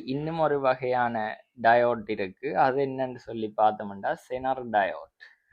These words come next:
அதுண்ட குறியீடு இப்படி இருக்கும். அதாவது இத பின்முக கோடல்ல தான் நாங்க இணைச்சு கொள்ளுவோம் ஒரு சுற்றுல. இத பாவிக்கிறதுன்ற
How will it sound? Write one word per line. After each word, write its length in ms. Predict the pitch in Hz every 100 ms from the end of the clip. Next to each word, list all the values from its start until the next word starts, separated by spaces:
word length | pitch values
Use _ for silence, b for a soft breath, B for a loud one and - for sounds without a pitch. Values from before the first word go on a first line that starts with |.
| b b
அதுண்ட 460 | - 120 143 147 135 127
குறியீடு 680 | 135 131 127 113 104 117 170 - - _ -
இப்படி 420 | 127 _ 139 127 113
இருக்கும். 500 | 107 82 - 76 - 156 - _ - - - - - - - B B B B _ _
அதாவது 440 | 120 123 123 120 170 -
இத 180 | 127 139 180 208
பின்முக 540 | - 160 196 208 190 165
கோடல்ல 500 | - 135 127 117 120
தான் 200 | 123 156
நாங்க 300 | 147 139 135 127
இணைச்சு 380 | 120 127 131 127
கொள்ளுவோம் 500 | 117 110 107 104 104
ஒரு 160 | 104 107
சுற்றுல. 480 | 120 120 - 113 113 - - 127
இத 140 | 135 151 160 - _ _ -
பாவிக்கிறதுன்ற 800 | 127 139 156 156 147 139 131 123